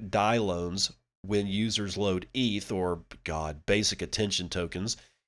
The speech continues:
into the system as collateral. Maker then automatically sells that collateral when the market tanks in order to get dai off the market until the system hits its one hundred fifty percent collateral target.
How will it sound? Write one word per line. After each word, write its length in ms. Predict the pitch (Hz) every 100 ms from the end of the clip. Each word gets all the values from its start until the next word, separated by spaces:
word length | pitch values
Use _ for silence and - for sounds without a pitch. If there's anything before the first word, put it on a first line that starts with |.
| _
into 300 | 127 139 127
the 100 | 110
system 380 | - 117 107 98
as 100 | 92
collateral. 640 | 98 98 107 98 87 82 - _ _ 107
Maker 320 | 117 127 123
then 180 | 113 110
automatically 640 | 113 113 113 110 107 98
sells 340 | - 143 143
that 160 | 127 107
collateral 640 | - 107 107 107 104 101
when 180 | 104 104
the 80 | 98
market 380 | 104 120 120
tanks 360 | - 117 104 -
in 80 | 95
order 280 | 107 110 104
to 100 | 98
get 320 | 98 101 92
dai 300 | 101 101 101
off 280 | 95 104 -
the 80 |
market 360 | 104 101 101 98
until 260 | 90 - 95
the 100 | 85
system 360 | - 117 110
hits 260 | 92 104 -
its 180 | 90 -
one 180 | 107
hundred 280 | 117 117 95
fifty 280 | - 107 101
percent 360 | 95 95 110 -
collateral 480 | 101 98 95 92
target. 540 | 82 - 113 107 90